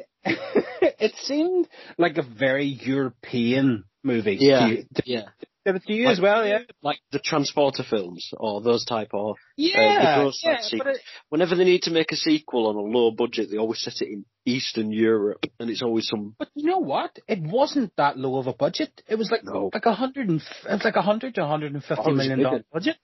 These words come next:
Speaker 1: Yeah, and it's like, like, I'm looking at it and going, like, the only recognizable name that's in that movie, you know, to us is Ray Winston.
Speaker 2: Yeah.
Speaker 1: You know, everybody
Speaker 2: Uh,
Speaker 1: else, everybody else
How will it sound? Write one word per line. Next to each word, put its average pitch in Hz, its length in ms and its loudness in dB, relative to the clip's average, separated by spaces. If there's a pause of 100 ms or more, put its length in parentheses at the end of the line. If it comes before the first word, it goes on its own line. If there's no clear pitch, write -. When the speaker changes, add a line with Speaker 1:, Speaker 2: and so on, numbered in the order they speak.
(640)
Speaker 1:
Yeah, 302 380 4 (100)
and 233 200 0
it's 240 180 -4
like, 254 220 0 (480)
like, 170 500 2
I'm 233 160 2
looking 262 300 0
at 262 140 0
it 233 80 -10
and 180 100 -2
going, 170 240 2
like, 156 200 -2
the 175 160 -2
only 247 260 2
recognizable 147 760 0
name 127 320 0
that's 127 160 -4
in 123 140 0
that 120 180 -2
movie, 120 460 -2 (180)
you 160 160 2
know, 120 240 4 (200)
to - 200 0
us - 340 -2
is 139 160 -4
Ray 123 220 0
Winston. 117 480 -2 (960)
Speaker 2:
Yeah. 123 220 -4 (920)
Speaker 1:
You 180 60 0
know, 160 140 -2
everybody 160 420 2
Speaker 2:
Uh, 135 60 0
Speaker 1:
else, 139 220 -6 (200)
everybody 135 140 0
else 143 120 -4